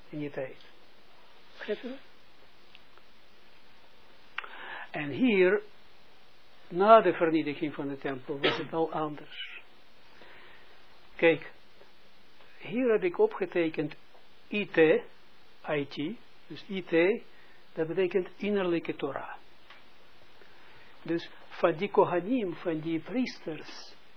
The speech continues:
die dienden in de tempel, in het diende, die, van die, eh, die dan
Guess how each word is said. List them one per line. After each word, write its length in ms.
die 260
dienden 680
in 320
de 280
tempel, 640
in 100
het 160
diende, 280
die, 320
van 320
die, 380
eh, 800
die 260
dan 340